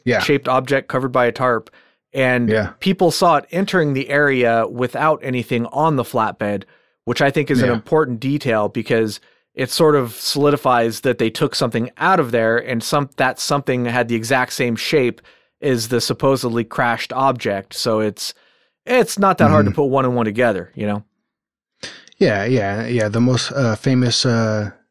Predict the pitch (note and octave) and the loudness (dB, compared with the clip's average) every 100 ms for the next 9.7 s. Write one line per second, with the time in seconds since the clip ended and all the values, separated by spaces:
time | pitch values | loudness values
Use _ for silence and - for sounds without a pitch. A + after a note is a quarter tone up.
0 | _ - C3 B2+ A#2 A#2+ A2 G#2+ G#2 A2 | _ -8 -4 -2 0 0 0 -2 -4 -6
1 | - - - B2+ - A2+ A2 G#2+ G#2+ A#2+ | -4 -4 -2 -2 0 0 0 -2 -4 -2
2 | A2+ G#2+ G#2+ - A2+ - B2 A#2+ A#2 A#2 | -2 -2 -4 -2 -4 -2 0 2 2 0
3 | A2+ A#2 B2+ B2 G#2 G#2+ _ - C3 G#2 | 0 -2 0 0 -2 -6 _ -2 0 0
4 | G#2 G2+ B2 A2 G#2+ G#2+ G#2 G#2+ G2+ A2 | -4 -2 -2 -2 -2 -2 -2 -2 -2 -4
5 | - A2+ A2 G2 A2 G2+ F#2+ - _ _ | -2 -2 -2 0 -2 -2 -6 -18 _ _
6 | - B2 G#2 G2 G#2 G#2+ - _ _ _ | -2 2 2 0 0 0 -4 _ _ _
7 | _ _ _ _ - G#2+ G#2+ B2 A2+ A2 | _ _ _ _ -6 -4 -2 -4 -2 -4
8 | A2+ - A2+ - D#3 D#3+ D3+ B2+ C3 A2+ | -4 -6 -10 -6 -4 0 2 2 2 2
9 | C3 A2+ A2+ G#2+ A#2+ A2+ - | 2 2 0 -2 -2 -4 -6